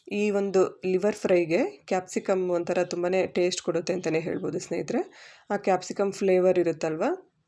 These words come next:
ಆ, ಒಳ್ಳೆ ಟೇಸ್ಟ್ ಕೊಡುತ್ತೆ. ಈಗ ಒಂದು ಅರ್ಧ ಸ್ಪೂನ್ ಅಥವಾ ಒಂದು ಸ್ಪೂನ್ ಆಗುವಷ್ಟು ಶುಂಠಿ ಬೆಳ್ಳುಳ್ಳಿ ಪೇಸ್ಟ್ನ ಹಾಕ್ಕೋಬೇಕು. ಇಲ್ಲಿ ಜಾಸ್ತಿ ಇದೆಲ್ಲ ಫ್ರೈ ಆಗಬೇಕು ಅಂತ ಏನೂ ಇಲ್ಲ ಸ್ನೇಹಿತರೆ, ಸ್ವಲ್ಪ ಮಟ್ಟಿಗೆ ಫ್ರೈ ಆದರೆ ಅಷ್ಟೇ ಸಾಕು.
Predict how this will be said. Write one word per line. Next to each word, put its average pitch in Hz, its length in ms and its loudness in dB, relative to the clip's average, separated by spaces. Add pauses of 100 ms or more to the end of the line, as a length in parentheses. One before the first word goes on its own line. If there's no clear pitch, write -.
(120)
ಆ, 180 40 0
ಒಳ್ಳೆ 180 480 4
ಟೇಸ್ಟ್ 165 340 0
ಕೊಡುತ್ತೆ. 156 600 -6 (800)
ಈಗ 175 180 2 (1120)
ಒಂದು 190 220 2
ಅರ್ಧ 180 280 0
ಸ್ಪೂನ್ 196 360 -2
ಅಥವಾ 185 260 0
ಒಂದು 180 240 4
ಸ್ಪೂನ್ 185 340 -4
ಆಗುವಷ್ಟು 160 500 -2
ಶುಂಠಿ 165 320 -2
ಬೆಳ್ಳುಳ್ಳಿ 170 380 -2
ಪೇಸ್ಟ್ನ 156 400 -4
ಹಾಕ್ಕೋಬೇಕು. 151 880 -6 (540)
ಇಲ್ಲಿ 208 340 2
ಜಾಸ್ತಿ 202 640 0
ಇದೆಲ್ಲ 190 280 2
ಫ್ರೈ 180 320 2
ಆಗಬೇಕು 180 380 0
ಅಂತ 175 180 -2
ಏನೂ 160 260 0
ಇಲ್ಲ 156 180 -2
ಸ್ನೇಹಿತರೆ, 156 640 -4
ಸ್ವಲ್ಪ 214 380 -2
ಮಟ್ಟಿಗೆ 208 340 -2
ಫ್ರೈ 170 300 -2
ಆದರೆ 190 280 -6
ಅಷ್ಟೇ - 340 -4
ಸಾಕು. - 580 -8